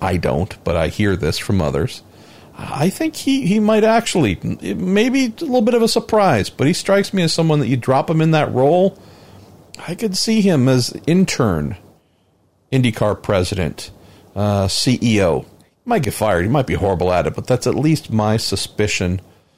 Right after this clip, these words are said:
Uh, how about foreign affairs, right? We need a foreign affairs person.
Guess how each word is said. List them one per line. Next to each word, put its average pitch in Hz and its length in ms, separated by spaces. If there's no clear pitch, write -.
Uh, - 120
how 175 100
about 214 180
foreign 175 340
affairs, 135 640
right? 131 400
We 113 120
need 123 180
a 120 60
foreign 113 320
affairs 98 400
person. 95 460